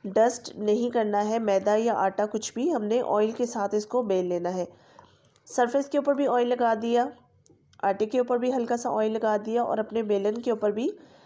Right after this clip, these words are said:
हल्का सा हम एक दो कतरे ऑयल के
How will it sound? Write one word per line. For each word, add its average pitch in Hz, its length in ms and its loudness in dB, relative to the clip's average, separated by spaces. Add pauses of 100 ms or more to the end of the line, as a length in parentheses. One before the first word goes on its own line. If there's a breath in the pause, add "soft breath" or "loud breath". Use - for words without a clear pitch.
(140 loud breath)
हल्का 240 320 2
सा 247 180 0
हम 254 300 -2 (160)
एक 208 180 0
दो 220 120 2
कतरे 214 300 0
ऑयल 190 300 0
के 254 200 0